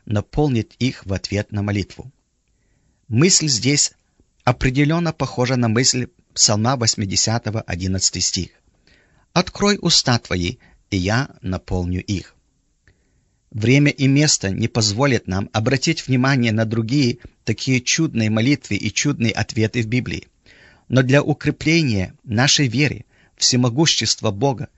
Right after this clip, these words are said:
который любит отвечать на большие просьбы, прочитайте повествование о том, как молился Моисей и как Бог разверз землю, и она поглотила беззаконных людей, которые восстали против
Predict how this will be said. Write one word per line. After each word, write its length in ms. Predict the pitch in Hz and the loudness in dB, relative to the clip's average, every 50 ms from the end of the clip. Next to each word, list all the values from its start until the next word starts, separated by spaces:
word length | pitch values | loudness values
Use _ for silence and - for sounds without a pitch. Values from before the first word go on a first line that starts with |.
| _ _ _ _ _ - | _ _ _ _ _ -4
который 380 | 113 - - 117 117 120 113 | -2 0 2 2 2 4 2
любит 400 | 104 104 139 156 131 135 123 - - | 2 2 2 2 2 0 -2 -2 -2
отвечать 680 | 120 - - - 120 120 - - 139 127 127 - - - _ | -4 -2 -2 -2 -4 -2 -2 -2 0 -2 -2 -4 -8 -10 _
на 140 | 110 107 107 | -2 0 0
большие 420 | 98 113 107 - - 135 123 107 | 2 2 2 2 2 2 0 -2
просьбы, 480 | - - 123 127 135 120 - - - - _ _ _ _ - _ _ _ _ _ _ | -4 -2 0 0 0 0 -2 -6 -10 -14 _ _ _ _ -20 _ _ _ _ _ _
прочитайте 680 | - 165 - - 170 - - 175 180 180 180 - 170 | -2 -2 0 0 -2 -4 -2 0 0 0 0 -2 -6
повествование 800 | - - 139 120 127 120 - - - 104 120 131 143 143 127 117 | -6 -4 -4 -2 0 0 0 0 -2 -2 0 2 2 2 0 0
о 120 | - 107 104 | -2 -4 -6
том, 340 | - - 113 98 - - - _ _ _ _ _ - | -4 -4 -4 -4 -6 -8 -14 _ _ _ _ _ -4
как 200 | - 98 - - | -4 -2 -2 0
молился 500 | 104 104 113 131 139 139 - - 120 110 | 0 2 2 2 2 2 0 0 0 0
Моисей 520 | 104 104 107 110 101 - - 131 131 117 | 0 0 0 2 2 2 2 2 0 -2
и 180 | - - 113 101 | -2 -2 -4 -2
как 240 | - 113 113 101 | 0 0 0 0
Бог 320 | 104 104 123 135 135 - - - _ - | -2 -2 0 0 -2 -2 -8 -16 _ -4
разверз 520 | 101 107 104 95 98 95 120 135 123 107 | 0 0 2 2 2 2 2 2 2 0
землю, 480 | 95 98 104 127 143 123 95 90 87 - - - - - - _ - | 0 0 0 2 2 2 0 -2 -4 -8 -10 -18 -20 -20 -20 _ 0
и 120 | 120 117 - | 2 2 2
она 260 | 120 127 143 156 165 | 2 0 0 0 -2
поглотила 720 | - - 165 143 131 135 135 - - 139 143 139 135 127 | -4 -4 -4 -2 -2 -2 -2 -2 -2 -2 -2 -2 -2 -4
беззаконных 680 | - 107 113 120 110 120 120 - 123 123 120 117 - - | -4 0 0 2 2 2 0 0 0 0 0 0 0 -2
людей, 380 | 113 104 104 107 104 87 - - - - _ _ _ _ | -4 -2 0 0 -2 -2 -4 -10 -20 -20 _ _ _ _
которые 420 | - 110 - - 113 113 113 117 | -4 -2 0 2 2 2 2 0
восстали 460 | 107 110 107 - - - 107 107 107 | 0 0 0 0 0 0 0 0 0
против 400 | 110 - - 110 101 - - - | -2 -2 -2 -2 -2 -2 -4 -6